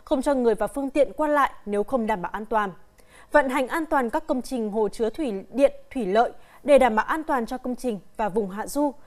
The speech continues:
đảm bảo an toàn đê điều, hồ đập. Chủ động bố trí lực lượng, phương tiện tại các khu vực trọng điểm để kịp thời cứu hộ, cứu nạn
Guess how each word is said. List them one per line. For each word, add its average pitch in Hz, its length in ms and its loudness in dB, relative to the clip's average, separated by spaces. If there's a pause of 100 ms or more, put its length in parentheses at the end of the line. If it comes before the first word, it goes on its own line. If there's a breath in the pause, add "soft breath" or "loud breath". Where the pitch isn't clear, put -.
(140 soft breath)
đảm 233 200 0
bảo 202 100 0
an 285 220 -4
toàn 220 320 0
đê 247 140 0
điều, 202 360 0
hồ 196 120 -6
đập. 196 200 -2 (560 soft breath)
Chủ 311 140 2
động 269 180 6
bố 262 140 6
trí 262 200 -2
lực 302 240 -2
lượng, 254 220 4 (100)
phương 330 140 -4
tiện 294 300 0
tại 220 140 -4
các 311 200 -4
khu 269 120 -2
vực 208 220 -8
trọng 247 200 0
điểm 233 180 0 (180)
để 240 100 2
kịp 247 220 -4
thời 247 180 0
cứu 220 260 -4
hộ, 269 160 0
cứu 214 200 -6
nạn 233 220 -4